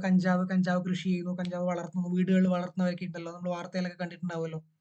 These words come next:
ഓക്കെ, so അങ്ങനെ നമുക്ക് ഡയറക്റ്റ് ആയിട്ട് പ്രകൃതിയിൽ നിന്നും പ്രകൃതിദത്തമായി കിട്ടുന്ന ലഹരിയാണ് എന്ത്? നാച്ചുറൽ എന്ന കാറ്റഗറിയിൽ വരുന്നത്. ഓക്കെ, നാച്ചുറൽ ഉണ്ട്.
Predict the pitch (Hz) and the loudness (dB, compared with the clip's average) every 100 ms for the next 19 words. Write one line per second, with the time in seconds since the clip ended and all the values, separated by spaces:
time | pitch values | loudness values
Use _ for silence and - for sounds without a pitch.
0 | _ _ _ _ _ _ 165 208 226 - | _ _ _ _ _ _ -14 -12 -14 -18
1 | _ - 233 - - 165 180 220 196 180 | _ -10 -8 -10 -12 -4 0 0 0 0
2 | 180 285 180 165 165 185 190 175 190 170 | -4 -4 -2 -2 -2 -2 0 0 -2 -4
3 | 165 180 180 175 196 165 156 160 185 185 | -2 0 0 0 -2 -4 -4 -2 0 0
4 | 196 196 208 202 185 180 254 - _ _ | 0 0 0 -4 -2 0 -2 -6 _ _
5 | _ _ _ _ _ _ _ _ _ _ | _ _ _ _ _ _ _ _ _ _
6 | _ _ _ _ 190 185 190 214 180 175 | _ _ _ _ -2 0 2 2 2 0
7 | 160 160 160 165 165 170 208 180 - - | 0 0 -2 -4 -6 -4 -2 -2 -2 0
8 | 185 180 170 160 160 165 226 180 151 - | 0 0 -4 -6 -6 -4 -4 -4 -6 -12
9 | _ 185 240 262 - _ _ _ _ _ | _ -10 -8 -10 -12 _ _ _ _ _
10 | _ - 165 165 202 196 196 185 | _ -12 -10 -8 -6 -2 2 2